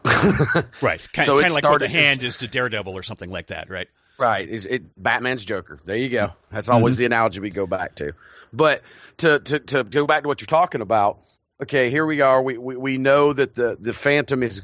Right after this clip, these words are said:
Speaker 1: is going to become the, Christopher Walker Junior. I don't want to step on your toes here.
Speaker 2: Mm-hmm.
Speaker 1: An origin story of a hero who saw the murder of his father in front of him. Does that sound familiar? <laughs>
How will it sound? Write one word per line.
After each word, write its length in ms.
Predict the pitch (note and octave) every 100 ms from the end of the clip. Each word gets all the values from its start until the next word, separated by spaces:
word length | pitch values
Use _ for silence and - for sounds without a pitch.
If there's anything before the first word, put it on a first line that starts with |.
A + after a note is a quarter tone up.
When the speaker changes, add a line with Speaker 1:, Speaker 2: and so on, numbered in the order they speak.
| -
Speaker 1:
is 200 | A#2+ F#2+
going 280 | A#2+ A#2+
to 120 | A2+ A2
become 640 | G#2 - B2 A2+ G#2 F2 _ - _
the, 180 | F#2 A2 - -
Christopher 300 | C#3+ - A#2+
Walker 320 | A#2+ A2+ A2
Junior. 360 | G2 G#2 F#2+
I 40 | G2+
don't 140 | A2
want 180 | G#2+ G#2
to 40 |
step 240 | - B2 A#2
on 80 | G#2
your 80 | F2+
toes 280 | A#2+ A2
here. 240 | G2 E2 D2+ - _ _ -
Speaker 2:
Mm-hmm. 140 | A#2+ C#3 _ _ _ _
Speaker 1:
An 140 | B2+ B2
origin 420 | A2+ B2+ C3+ D#3
story 300 | C3+ D#3 D3+
of 80 | D#3+
a 60 |
hero 480 | F#3+ C#3+ B2 A#2+ B2+
who 140 | B2+ C#3+
saw 460 | - A2+ A2+ B2 - _ _ _ -
the 120 | D3
murder 400 | C3+ A#2+ A#2+ C3
of 140 | B2+
his 240 | C3 D#3 - - _ _
father 440 | A#2 G#2+ G2 A2+
in 80 | C#3
front 240 | - F#3
of 80 | D#3+
him. 260 | A2 F2 - - _ -
Does 120 | G#2
that 180 | A#2 G#2+
sound 240 | B2 B2
familiar? 440 | - C#3 D#3 A3
<laughs> 60 | G3